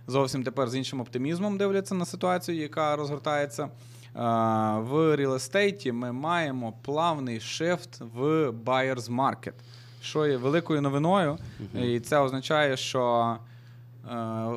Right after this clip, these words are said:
Speaker 1: появляється менше листингів, тому що вони, люди не замотивовані їх закидати, бо нема вже такого ажіотажу.
Speaker 2: Так.
Speaker 1: А покупець може походити, подивитися, подумати, поторгуватися. Е, наприклад, от клієнти мені скидають листинг, я кажу:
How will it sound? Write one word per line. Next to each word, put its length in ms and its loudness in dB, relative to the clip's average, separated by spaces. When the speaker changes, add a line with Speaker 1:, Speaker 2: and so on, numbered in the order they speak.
Speaker 1:
появляється 840 4
менше 420 0
листингів, 640 0
тому 220 -4
що 120 -4
вони, 440 2
люди 240 2
не 100 2
замотивовані 680 2
їх 120 2
закидати, 460 0
бо 100 -2
нема 200 2
вже 120 -2
такого 280 0
ажіотажу. 680 0
Speaker 2:
Так. 200 4
Speaker 1:
А 120 0
покупець 540 2
може 220 2
походити, 600 -2
подивитися, 600 -2
подумати, 640 -2
поторгуватися. 800 4
Е, 40 -6
наприклад, 420 0
от 160 -4
клієнти 380 -2
мені 180 -2
скидають 380 2
листинг, 400 -4
я 100 -2
кажу: 320 -2